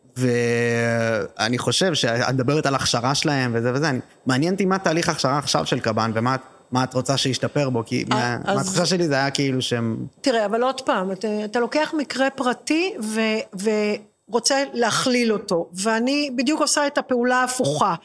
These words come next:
Speaker 2: אני מסתכלת על הרוב ולא על המקרה הפרטי.
Speaker 1: מה הרוב?
Speaker 2: הרוב לא, לא, זה לא מ-, לא חוויה של אנשים עם קב"נים, הרוב, רוב החיילים,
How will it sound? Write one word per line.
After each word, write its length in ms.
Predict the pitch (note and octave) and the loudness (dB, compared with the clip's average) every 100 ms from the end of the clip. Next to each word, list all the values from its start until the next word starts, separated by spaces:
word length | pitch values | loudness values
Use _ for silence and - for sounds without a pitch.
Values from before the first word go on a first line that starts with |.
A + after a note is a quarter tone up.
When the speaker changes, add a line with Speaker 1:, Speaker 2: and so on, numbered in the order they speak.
| - - - | -14 -12 -4
Speaker 2:
אני 120 | A3+ | 0
מסתכלת 640 | C#4 D4+ D4+ - C#4 D4 D4 | 0 0 -2 0 2 2 0
על 100 | B3+ | 0
הרוב 320 | B3 D4+ D4 | 2 2 2
ולא 200 | C4+ C4 | 2 2
על 80 | C4+ | 2
המקרה 400 | C4 A#3+ - A3 | 0 -2 0 0
הפרטי. 340 | G#3 G#3 F#3+ C3 | 0 -2 -2 0
Speaker 1:
מה 180 | D3 | 2
הרוב? 380 | C#3+ B2 A#2+ C3 C#3+ - | 2 0 0 -4 -2 0
Speaker 2:
הרוב 460 | A3 B3 E4 F#4 E4+ | 2 4 2 2 0
לא, 120 | G4 F4 | 0 -2
לא, 480 | C#4+ D4+ E4+ F#4+ G4 D4+ | 0 2 2 2 0 0
זה 120 | D4+ | 0
לא 180 | D4+ F4 | 2 2
מ-, 240 | F#4+ E4+ | 0 0
לא 240 | D#4+ E4+ F4 | 2 2 0
חוויה 360 | - E4 D#4+ E4 | 0 2 2 2
של 180 | F4+ | 0
אנשים 380 | E4 D#4 - D#4+ | 0 0 0 0
עם 100 | D#4+ | 0
קב"נים, 600 | - C#4 C4+ C#4 C#4 C4 | 0 2 2 2 0 0
הרוב, 360 | A#3 G#3 C4 C4 | 0 2 2 2
רוב 240 | A#3+ B3 | 0 0
החיילים, 760 | C4 C#4 B3 A#3+ A#3+ B3 A#3+ | 0 2 2 2 2 2 0